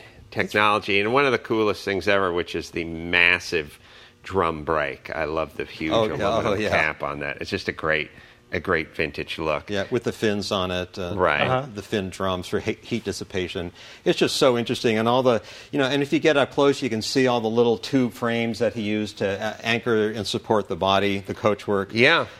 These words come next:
Speaker 2: And when, when the car was donated to us, it was donated by a Doctor Bruce Jacobs, uh, some years ago.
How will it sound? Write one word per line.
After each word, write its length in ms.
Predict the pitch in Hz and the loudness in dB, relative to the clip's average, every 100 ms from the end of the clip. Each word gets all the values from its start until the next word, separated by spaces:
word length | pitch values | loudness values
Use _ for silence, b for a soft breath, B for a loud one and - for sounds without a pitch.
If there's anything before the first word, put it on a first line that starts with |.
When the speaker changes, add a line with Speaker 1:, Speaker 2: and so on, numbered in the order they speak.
| - | -8
Speaker 2:
And 320 | 127 120 120 123 | 0 2 2 2
when, 240 | 127 131 - | 0 0 -4
when 140 | 139 127 | 0 0
the 60 | |
car 180 | 123 175 | 2 2
was 100 | 160 | 2
donated 480 | - 127 165 117 101 | 4 4 4 0 -2
to 160 | 110 98 | 0 0
us, 120 | - | 0
it 80 | 117 | -2
was 100 | 104 | 2
donated 320 | 123 131 104 | 2 2 2
by 160 | 101 | 2
a 220 | 98 95 92 | 2 0 2
Doctor 280 | 107 104 | 2 2
Bruce 220 | 98 107 95 | -2 -2 0
Jacobs, 580 | 117 123 120 90 - | 2 2 2 -2 -4
uh, 120 | 117 90 | -4 -2
some 260 | - 139 | 0 0
years 240 | 107 175 180 | 2 0 0
ago. 360 | 107 87 87 | -2 -2 -2